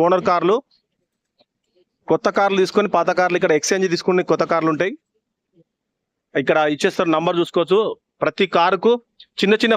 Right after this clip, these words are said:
ప్రాబ్లమ్స్ ఉంటాయి, మైనర్. బంపర్ల స్క్రాచ్‌లు కానీ, గ్లాస్ వలగడం కానీ, లేదంటే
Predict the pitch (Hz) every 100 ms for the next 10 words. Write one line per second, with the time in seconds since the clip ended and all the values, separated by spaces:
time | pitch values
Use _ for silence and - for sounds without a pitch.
0 | 196 185 196 185 175 143 - 143 143 175
1 | 196 - - _ _ _ _ _ _ _
2 | _ - 127 143 165 196 196 - 175 165
3 | 196 185 180 180 180 143 151 165 170 170
4 | 170 170 160 160 170 139 156 156